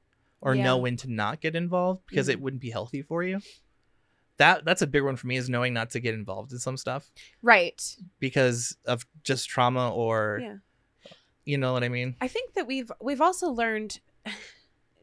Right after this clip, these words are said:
Speaker 2: switching gears to, like, the emotional stuff,
Speaker 1: Yeah,
Speaker 2: right?
Speaker 1: yeah.
Speaker 2: The mental, emotional stuff.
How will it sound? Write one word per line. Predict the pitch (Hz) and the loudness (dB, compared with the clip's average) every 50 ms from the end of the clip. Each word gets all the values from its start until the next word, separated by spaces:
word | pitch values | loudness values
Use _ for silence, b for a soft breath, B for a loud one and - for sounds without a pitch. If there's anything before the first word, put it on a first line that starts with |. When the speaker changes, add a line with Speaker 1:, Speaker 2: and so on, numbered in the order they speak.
| - | -18
Speaker 2:
switching | - - - - 339 - - 381 294 254 | -16 -12 -6 -4 -4 -2 0 0 0 0
gears | 208 220 208 196 202 - | 0 0 0 0 -2 -4
to, | - 220 | -4 -2
like, | 202 190 180 | -2 -2 -2
the | - - 185 | -4 -6 -6
emotional | 180 180 180 190 196 202 190 - - 190 180 180 | -6 -2 0 2 2 2 0 -2 -6 -8 -10 -10
stuff, | 175 - - - 170 160 175 - - | -12 -12 -10 -8 -8 -8 -8 -6 -2
Speaker 1:
Yeah, | - 143 | -2 0
Speaker 2:
right? | 135 | 0
Speaker 1:
yeah. | 113 110 | 0 0
Speaker 2:
The | 180 180 | -2 -4
mental, | 185 185 190 190 190 - - 202 190 | -2 -2 -2 -4 -2 -4 -4 -4 -4
emotional | 185 180 180 175 175 - - 180 180 180 | -4 -6 -6 -8 -8 -8 -10 -10 -10 -8
stuff. | - - 175 175 175 | -6 -4 -4 -4 -4